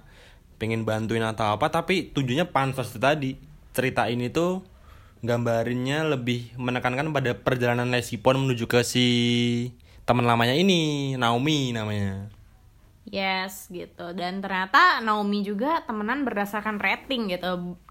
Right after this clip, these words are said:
Speaker 2: Dan bukan cuman Lesi doang yang kayak menganggap rating itu semelam-, segalanya gitu. Dan banyak orang lain juga yang menganggap ter-, seperti itu. Dan di akhir cerita ini, itu tuh kayak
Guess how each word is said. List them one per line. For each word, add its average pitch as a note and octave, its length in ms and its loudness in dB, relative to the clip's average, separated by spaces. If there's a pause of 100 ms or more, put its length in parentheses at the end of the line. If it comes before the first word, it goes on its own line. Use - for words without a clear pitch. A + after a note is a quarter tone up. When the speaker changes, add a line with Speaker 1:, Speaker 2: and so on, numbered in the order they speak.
(280)
Speaker 2:
Dan G3 240 2
bukan G3+ 240 0
cuman G3+ 640 -2
Lesi G3 320 0
doang G#3+ 400 4
yang A#3+ 160 -2
kayak G#3+ 160 0
menganggap G3+ 400 -2
rating G#3+ 340 -4
itu G3 140 -4
semelam-, F#3 760 0
segalanya G#3 1000 2
gitu. E3 640 -4
Dan F3 240 -6
banyak F3 240 -6
orang F#3+ 240 -2
lain F#3+ 160 -6 (160)
juga G3 160 -4
yang G3 160 -4
menganggap F3+ 320 -6
ter-, G3 140 -6
seperti F3 440 -8
itu. E3+ 140 -6 (400)
Dan F#3 560 0 (500)
di A#3 300 2
akhir A#3+ 480 4
cerita A#3 400 0
ini, B3 560 -2
itu B3 80 -8
tuh C4+ 100 -8
kayak G#3+ 400 -2